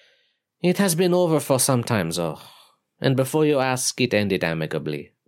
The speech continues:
No bad blood between us. And also, before you ask, yes, that does mean I am available. She twirled a ringlet coquettishly. I inserted myself into the conversation at this point.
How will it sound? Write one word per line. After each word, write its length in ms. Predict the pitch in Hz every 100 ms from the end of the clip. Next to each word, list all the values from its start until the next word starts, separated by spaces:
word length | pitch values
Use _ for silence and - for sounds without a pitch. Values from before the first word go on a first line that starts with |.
| _ _
No 340 | - 107 139 135
bad 360 | 101 85 76
blood 240 | 64 64 58
between 360 | 71 80 71
us. 440 | 73 73 - - - _ _ _ _ _ _ _ -
And 220 | 131 120
also, 360 | 135 151 -
before 360 | 90 90 - 80
you 180 | 78 73
ask, 400 | 76 76 - - - _ _
yes, 600 | - 85 80 - - - -
that 280 | 87 90 80
does 240 | 92 80
mean 360 | 82 92 95 85
I 120 | 87
am 200 | 87 85
available. 720 | 82 87 90 80 80 101 107 _ _ _ _ _
She 280 | - - 156
twirled 380 | - 170 147 127
a 40 |
ringlet 460 | 117 123 92 90 -
coquettishly. 840 | 98 - 117 98 - 92 90 85 _ _ _ _ _ _ _
I 80 | -
inserted 460 | 156 151 202 165 143
myself 400 | 135 - 127 110
into 180 | 98 92
the 80 |
conversation 640 | 85 95 82 - 92 - 82
at 100 | 80
this 140 | 95
point. 440 | - 71 71 -